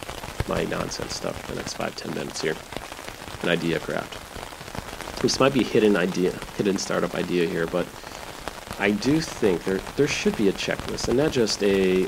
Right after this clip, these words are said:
not just an open checklist, but, like, a, a roadmap to this. Of, like, okay, here's, like, level one, here's level two. Like, here's what you can try to sleep this night. Here's what you can try to do to improve your quality of sleep. Here's what you can try to do to improve how you wake up in the morning and feel productive.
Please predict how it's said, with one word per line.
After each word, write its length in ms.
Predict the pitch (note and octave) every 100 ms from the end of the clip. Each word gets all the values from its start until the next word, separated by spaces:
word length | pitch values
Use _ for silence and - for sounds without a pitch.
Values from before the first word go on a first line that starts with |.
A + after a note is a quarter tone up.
| - - - -
not 180 | A#2+ C#3+
just 180 | D3 -
an 80 | -
open 240 | G3+ G2
checklist, 540 | - E2 - C#2+ - -
but, 140 | A#2+ G2+
like, 200 | G2 F2+
a, 320 | F#2 F#2 F2+
a 540 | F2 - - - - G2+ G#2
roadmap 460 | G2+ G#2 E2+ - - - - - - - - - - -
to 140 | - F2+
this. 400 | B1 - - - - - - - - - -
Of, 160 | F#2 F2
like, 160 | E2
okay, 260 | F2+ - - - - - - - - -
here's, 380 | G#2 G#2+ G#2+ G#2
like, 160 | F#2+ F#2
level 240 | F2+ G#2
one, 220 | F2+ F2
here's 220 | F2 F#2+
level 160 | G2 F#2
two. 240 | - F#2
Like, 200 | E2+ F2
here's 320 | - A2+ A#2 -
what 140 | F2+
you 80 | G2
can 120 | G2
try 200 | F2+ F#2
to 80 | F#2+
sleep 280 | - - -
this 240 | - -
night. 120 | F2 -
Here's 200 | A2+ -
what 120 | F#2+
you 60 |
can 120 | F2 F2+
try 180 | F#2
to 80 | F2
do 180 | F2 F2
to 180 | E2 E2
improve 440 | E2 - G2 F#2+
your 80 | F#2+
quality 280 | - E2 D#2+
of 60 | -
sleep. 200 | - G2
Here's 200 | C3 C3+
what 60 |
you 60 | G#2+
can 100 | G#2
try 120 | G#2+
to 80 | F#2+
do 140 | F#2+
to 180 | F#2+ F2+
improve 320 | F2 - F#2
how 100 | -
you 120 | E2+ F#2
wake 240 | F#2 F2
up 120 | -
in 60 | -
the 60 | E2+
morning 220 | - -
and 120 | F2+
feel 140 | - F2
productive. 460 | F2 - E2 -